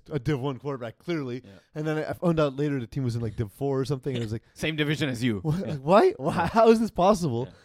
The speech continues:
Speaker 2: Yeah, yeah.
Speaker 1: Um, and then he, he's, his teams have at times struggled to find success,
Speaker 2: Yeah.
Speaker 1: and it, it's largely been based on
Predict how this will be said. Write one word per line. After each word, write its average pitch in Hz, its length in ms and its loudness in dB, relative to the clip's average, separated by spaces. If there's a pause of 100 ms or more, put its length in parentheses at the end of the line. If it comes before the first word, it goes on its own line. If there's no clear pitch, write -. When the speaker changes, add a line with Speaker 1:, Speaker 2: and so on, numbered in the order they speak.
(100)
Speaker 2:
Yeah, 85 60 -20 (180)
yeah. 156 60 0 (200)
Speaker 1:
Um, 143 260 -4
and 156 120 -2
then 165 140 -2
he, 160 160 -6
he's, 160 400 -4 (420)
his 151 200 -10
teams 127 320 -14
have 113 180 -10 (260)
at 139 220 -10
times 123 300 -12
struggled 107 320 -12
to - 40 -20
find 104 140 -16
success, 180 400 -10 (260)
Speaker 2:
Yeah. - 60 -20 (120)
Speaker 1:
and 160 300 -4 (160)
it, - 120 -16 (260)
it's - 240 -10
largely 147 400 -2
been 139 440 -4 (560)
based 143 340 -4
on 127 320 -4